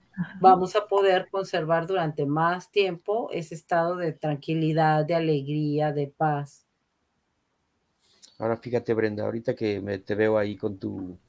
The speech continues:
Speaker 3: con Gabriel al lado,
Speaker 1: Ajá.
Speaker 3: eh, cuidándolo, eh, amándolo, ¿no? Diría yo, en cada uno de los actos que tenemos con,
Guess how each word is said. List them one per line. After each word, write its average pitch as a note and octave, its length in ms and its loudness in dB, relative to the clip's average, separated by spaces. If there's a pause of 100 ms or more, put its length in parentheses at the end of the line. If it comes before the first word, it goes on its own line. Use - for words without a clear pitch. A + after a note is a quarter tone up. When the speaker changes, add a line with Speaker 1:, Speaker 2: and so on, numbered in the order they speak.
(120)
Speaker 3:
con G#2 160 -6
Gabriel G#2+ 480 4
al G#2 120 2
lado, G#2 500 0 (200)
Speaker 1:
Ajá. F#3 540 4
Speaker 3:
eh, G2 560 -10 (500)
cuidándolo, A2+ 1000 2 (360)
eh, G2 240 -16 (1800)
amándolo, A#2 840 4
¿no? A#2+ 220 -8
Diría A2+ 340 -4
yo, A2 180 0
en A2 80 -4
cada A2+ 380 4
uno A2+ 180 -2
de G#2+ 80 -4
los G2+ 300 -12
actos A2+ 420 2
que G2+ 100 -8
tenemos A2 380 -6
con, G#2+ 220 -10